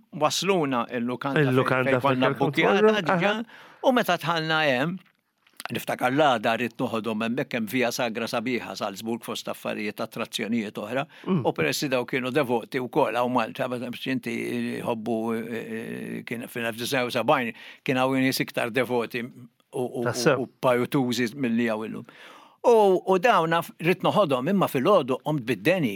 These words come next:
Speaker 1: jiena, għaliex kont beqmis hemmhekk.
Speaker 2: Eh, ħadd
Speaker 1: Imma
Speaker 2: rieħ matul
Speaker 1: insomma,
Speaker 2: il-lejl.
Speaker 1: blajt, eh, kemm Alla ħalaq,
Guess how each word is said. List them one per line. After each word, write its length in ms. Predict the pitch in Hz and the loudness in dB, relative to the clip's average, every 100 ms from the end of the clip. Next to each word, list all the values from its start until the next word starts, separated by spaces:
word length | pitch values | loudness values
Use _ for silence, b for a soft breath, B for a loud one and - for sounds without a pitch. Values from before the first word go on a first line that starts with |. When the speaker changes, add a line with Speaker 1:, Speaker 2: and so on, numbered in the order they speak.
| 90 | -4
Speaker 1:
jiena, 300 | 95 156 190 226 | -2 2 0 -2
għaliex 300 | 170 151 123 - | -2 0 0 2
kont 180 | 165 | 0
beqmis 460 | 123 113 127 165 151 | 0 -6 -4 -4 -4
hemmhekk. 380 | 117 110 151 147 B - | -6 0 -2 -2 B -2
Speaker 2:
Eh, 120 | 160 | 2
ħadd 160 | 147 180 | 2 4
Speaker 1:
Imma 80 | 180 | 4
Speaker 2:
rieħ 120 | 151 | 4
matul 80 | 123 | 4
Speaker 1:
insomma, 240 | 147 120 | 2 2
Speaker 2:
il-lejl. 180 | 117 117 | 2 2
Speaker 1:
blajt, 380 | 156 147 123 - | 4 2 0 -6
eh, 300 | 131 131 127 | -6 -4 -6
kemm 220 | 117 131 123 | -6 -4 -4
Alla 220 | 127 127 | -4 -2
ħalaq, 320 | 123 117 - | -2 -2 -4